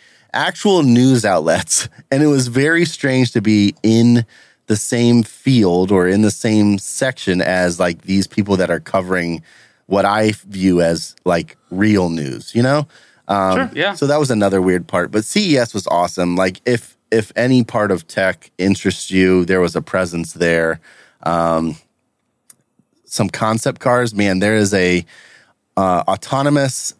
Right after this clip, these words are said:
Speaker 1: uh, kind of toast, rolling toaster that, um, Toyota is putting out,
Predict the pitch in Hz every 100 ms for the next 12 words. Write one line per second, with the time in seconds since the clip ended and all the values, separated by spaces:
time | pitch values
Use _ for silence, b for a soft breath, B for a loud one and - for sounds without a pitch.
0 | - 98 95 95 92 87 - - 120 110
1 | 90 - - 117 123 - _ - 120 127
2 | 127 117 - 107 - 123 120 123 87 101
3 | 98 - 92 92 90 87 - 107 104 104
4 | 113 110 101 123 110 101 101 104 -